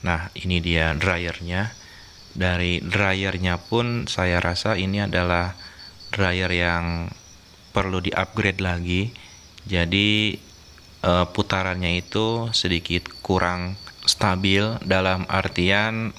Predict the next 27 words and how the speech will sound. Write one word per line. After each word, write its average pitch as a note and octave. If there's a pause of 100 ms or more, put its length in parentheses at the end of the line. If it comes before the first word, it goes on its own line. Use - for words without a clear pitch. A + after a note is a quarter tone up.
(140)
ada F2+
yang F2
keras G2
dan F#2
ada F2+
yang F2+
lembut F#2
untuk F#2
putarannya. E2+ (400)
Dan F#2
ini F2
dia E2
untuk F2
fretnya. F2+ (480)
Fretnya F#2+
itu G2+
memakai F2+
fret F#2
jumbo, F2+ (480)
keren. G2 (560)
Pemasangan F2+
fretnya F#2+
rapi. G#2 (580)
Dan E2+
ini F#2
untuk F2+
bahan F2